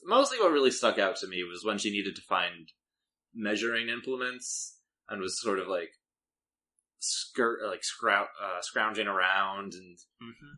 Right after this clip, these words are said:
Speaker 1: finding stuff, and then how a lot of the time she would pick something up and then not,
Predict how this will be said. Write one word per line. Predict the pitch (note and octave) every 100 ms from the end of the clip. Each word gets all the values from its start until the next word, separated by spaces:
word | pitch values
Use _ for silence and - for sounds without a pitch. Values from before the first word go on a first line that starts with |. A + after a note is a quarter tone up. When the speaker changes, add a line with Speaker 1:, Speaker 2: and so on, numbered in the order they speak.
| -
Speaker 1:
finding | - G2+ G2 G2
stuff, | - G#2 F#2+ F#2+ -
and | F#2+
then | F2+ F2+ F2+
how | A2 G#2
a |
lot | G#2 G2+
of | G2+
the |
time | G#2+ G2
she | G#2+ F#2 F2+ - G#2
would | F#2
pick | - A#2+
something | B2+ A2 A2
up | G2 G2 - G#2
and | F#2+
then | F#2+
not, | F#2+ F#2